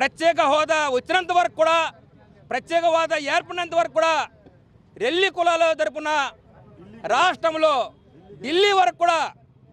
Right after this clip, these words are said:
అన్ని రకాల కార్యక్రమాలు చేస్తూ, కేంద్రాన్ని మెడల వంచైనా సరే ప్రత్యేక హోదా సాధించడం, సాధించే వరకు కూడా రకరకాల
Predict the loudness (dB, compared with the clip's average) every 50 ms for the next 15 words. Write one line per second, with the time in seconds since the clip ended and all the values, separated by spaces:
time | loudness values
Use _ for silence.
0 | -20 -20 -20 -20 -16 -10 -8 -8 -6 -4 -2 -2 0 0 0 -2 -2 -4 -4 -6
1 | -6 -4 -4 -4 -4 -4 -4 -6 -6 -6 -6 -8 -4 -2 -2 -2 0 0 0 0
2 | 0 0 -2 -4 -8 -14 -20 _ _ -20 _ _ -20 -20 -20 _ _ -20 -20 _
3 | -20 -20 -20 -6 -2 0 2 2 2 0 0 0 0 0 0 0 -4 -4 -4 -2
4 | 0 0 2 2 0 0 -2 -2 -2 -2 -2 -2 -2 0 4 4 4 4 2 0
5 | -4 _ _ _ _ _ _ -20 _ _ _ -6 -6 -6 -6 -4 0 0 2 2
6 | 4 2 4 4 2 0 0 -2 -4 -4 -4 -2 -2 -2 -2 -2 -4 -4 -4 -4
7 | -4 -4 -8 -10 -10 -8 -6 -2 0 0 0 0 -2 -4 -2 0 0 0 2 0
8 | -2 -2 -2 0 0 2 2 2 0 -2 -4 _ _ _ _ -20 _ _ _ -20
9 | _ _ _ -20 -8 -6 -4 -4 -4 -4 -6 -4 -2 0 0 0